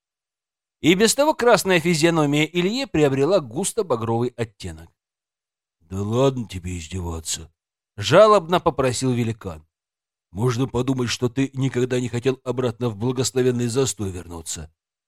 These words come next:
А здесь такая возможность. Работай себе, на собраниях выступай, вымпела вон». Он показал на победителя. «Зарабатывай.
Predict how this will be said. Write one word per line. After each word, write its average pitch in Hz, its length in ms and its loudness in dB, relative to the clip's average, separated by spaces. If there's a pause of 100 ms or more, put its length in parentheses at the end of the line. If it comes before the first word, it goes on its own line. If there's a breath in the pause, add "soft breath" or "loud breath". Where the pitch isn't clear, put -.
А 104 80 -4
здесь 123 320 0
такая 123 340 -2
возможность. 98 800 -10 (340)
Работай 143 540 2
себе, 110 320 -4
на 117 100 -6
собраниях 131 560 -2
выступай, 123 540 0
вымпела 107 460 -2
вон». 98 260 -12 (400)
Он 160 140 -2
показал 143 420 2
на 143 100 0
победителя. 117 680 -6 (240)
«Зарабатывай. 98 840 -8